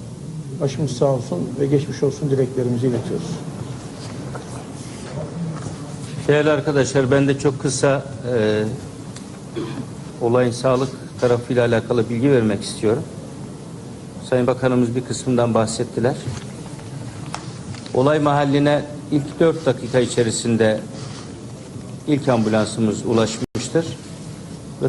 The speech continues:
Speaker 2: toplamda yüz altı ambulansla çok sayıda Ulusal Medikal Kurtarma Ekibi elemanı ve yüz on iki acil, e, personelimizle müdahale edilmiştir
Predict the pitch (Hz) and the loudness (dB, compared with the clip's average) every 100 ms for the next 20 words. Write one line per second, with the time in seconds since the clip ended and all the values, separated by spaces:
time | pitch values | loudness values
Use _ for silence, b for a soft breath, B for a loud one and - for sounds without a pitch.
0 | - 151 - 156 151 160 151 160 - 143 | 2 2 4 2 4 2 4 4 4 4
1 | 123 165 143 120 110 98 - 120 156 - | 2 2 4 4 4 2 0 0 0 -6
2 | - - - - - - 185 170 156 143 | -8 -10 -10 -12 -14 -2 0 2 2 4
3 | 127 139 113 - - - - - - - | 4 2 0 -8 -14 -14 -14 -14 -14 -14
4 | - - - - - 143 127 151 135 131 | -14 -14 -14 -12 -4 -2 2 4 6 4
5 | 123 139 135 - 123 123 127 135 117 - | 4 2 2 0 2 4 4 4 2 0
6 | 110 110 110 - - 120 120 113 110 139 | 4 4 2 -4 -2 2 4 4 4 4
7 | 127 120 - - - - - - - - | 4 4 0 -10 -12 -14 -14 -14 -12 -12
8 | - - - - - - 127 120 135 131 | -12 -12 -12 -12 -14 -8 -2 4 6 6
9 | 143 120 113 120 120 110 - 110 104 98 | 4 4 4 0 -2 -4 -4 2 2 4
10 | 127 120 120 120 113 113 104 107 104 - | 2 2 2 2 4 4 4 4 2 0
11 | - 131 110 110 107 107 98 95 92 - | -8 -2 4 6 6 4 0 -2 -2 -2
12 | 113 | -4